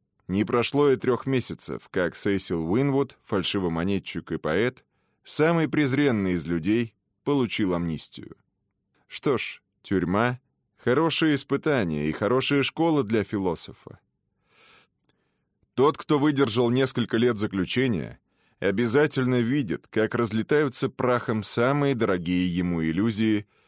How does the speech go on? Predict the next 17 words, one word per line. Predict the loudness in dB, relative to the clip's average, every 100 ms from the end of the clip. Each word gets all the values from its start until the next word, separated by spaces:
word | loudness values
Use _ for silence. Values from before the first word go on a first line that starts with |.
| _ -2
и | 2
лопаются | 4 2 2 0 0 0 2
мыльные | 2 2 2 0
пузыри | 0 0 2 0
прекрасных | -2 -4 0 0 0 -4 -4 -2
метафизических | -2 -2 -2 -2 -2 -4 -6 -4 -6 -6 -4
умозаключений. | -2 0 -2 -4 -4 -2 -4 -4 -10 _ _ _ _ _ _ -20 -20 -20 -20 _ 0
«Истина | 2 2 2 0 2
бессмертна», | 0 0 -2 0 0 -2 -6 -10 -6
учат | -6 -6 -10
нас. | -8 -8 -10 -18 _ _ _ _ -2
«Рано | 2 4 4 2
или | 2 0
поздно | 2 0 0 0
преступление | -2 -2 -2 0 2 2 2
выйдет | 0 0 -2 -2
наружу». | -2 -2 -6 -10